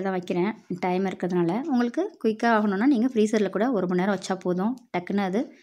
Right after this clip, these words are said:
ரெடி ஆயிடும். பாருங்க, இப்போ நல்லா கட் பண்றதுக்கு நல்லா டைட்டா இருக்கும் அது. இப்போ கத்தி வச்சு,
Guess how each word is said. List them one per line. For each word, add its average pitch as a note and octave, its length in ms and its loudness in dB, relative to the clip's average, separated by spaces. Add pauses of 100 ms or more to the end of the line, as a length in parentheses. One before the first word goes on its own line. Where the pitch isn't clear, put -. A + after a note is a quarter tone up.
(1120)
ரெடி E3+ 240 0
ஆயிடும். F3 300 -2 (920)
பாருங்க, F#3 280 -2 (540)
இப்போ F3+ 200 -8
நல்லா F3 280 0
கட் F3+ 180 -6
பண்றதுக்கு G3 420 -2 (140)
நல்லா F#3+ 200 -2 (100)
டைட்டா F#3+ 360 0
இருக்கும் F3+ 240 0
அது. E3+ 140 0 (600)
இப்போ G3 160 -2 (420)
கத்தி F#3 280 -2
வச்சு, F#3+ 240 -6